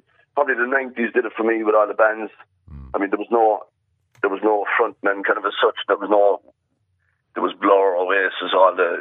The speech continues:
Speaker 1: you know, all the Smashing Pumpkins, all these bands. And I always wanted a band, you know.
Speaker 2: Yeah.
Speaker 1: So,
Speaker 2: And do you think
Speaker 1: so
Speaker 2: there's a kind of a comfort in that? I mean, you know, if you're on your own
Speaker 1: It's not, if, if, if, it's, it's probably, it's probably harder. I don't know. I mean, there's loads of different members and all this.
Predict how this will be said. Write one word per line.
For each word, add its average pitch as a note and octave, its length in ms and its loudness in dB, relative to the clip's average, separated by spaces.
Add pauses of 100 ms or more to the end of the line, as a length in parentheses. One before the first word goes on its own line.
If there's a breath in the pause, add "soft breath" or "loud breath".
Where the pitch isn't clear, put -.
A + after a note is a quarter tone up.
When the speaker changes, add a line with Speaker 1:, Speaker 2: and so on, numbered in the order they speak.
Speaker 1:
you G2 80 0
know, F2+ 80 0
all F2+ 180 2
the F#2+ 120 -12 (220)
Smashing F2+ 340 -2
Pumpkins, F#2+ 380 -2
all G2 180 6
these F#2+ 180 -8
bands. F2+ 320 0 (480)
And F#2+ 100 2
I A2 80 8
always G#2+ 260 4
wanted F#2 220 -2
a E2+ 60 -2
band, F2 320 -4 (160)
you G2+ 100 -4
know. G2 220 0 (120)
Speaker 2:
Yeah. F2+ 120 -16
Speaker 1:
So, F#2 320 -2 (340)
Speaker 2:
And C#3 100 -4
do D#3 80 -2
you D#3+ 40 -2
think G#3 200 -4
Speaker 1:
so G#3+ 40 0
Speaker 2:
there's F#3+ 180 -2
a F3+ 60 -2
kind F3+ 220 -4
of E3 100 -2
a D#3 80 -2 (100)
comfort F3+ 600 -6
in F#3 180 -6
that? F3+ 240 -4
I E3 80 -2
mean, D#3+ 400 -4
you C#3+ 140 -6
know, C3+ 120 -2
if A#2+ 100 -4
you're D3 140 0
on E3+ 160 0
your D3 180 0
own C3 320 -2
Speaker 1:
It's - 100 -6
not, E3 220 2
if, B2+ 320 2 (120)
if, A#2+ 100 0 (140)
if, - 300 0
it's, - 120 -6 (120)
it's - 180 -2
probably, C3+ 280 6
it's - 500 -4
probably C3 240 0
harder. C#3 380 4 (180)
I C#3+ 100 2
don't D#3+ 120 0
know. E3+ 300 0 (380 soft breath)
I A2 40 -10
mean, A2+ 100 0
there's A2+ 160 0
loads C3 360 4
of A2+ 60 -4
different G#2+ 220 -4
members G#2 280 -2
and G2 100 0
all F#2 160 2
this. - 100 -18